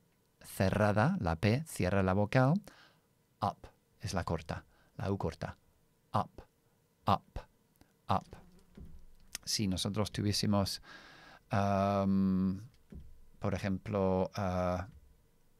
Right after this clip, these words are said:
vamos a decir, yo qué sé, un fusible, no me viene otra palabra. La E mágica hace que la U se pronuncia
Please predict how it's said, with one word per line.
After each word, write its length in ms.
vamos 200
a 40
decir, 420
yo 80
qué 60
sé, 140
un 100
fusible, 440
no 100
me 80
viene 160
otra 160
palabra. 360
La 160
E 140
mágica 640
hace 240
que 120
la 240
U 300
se 140
pronuncia 500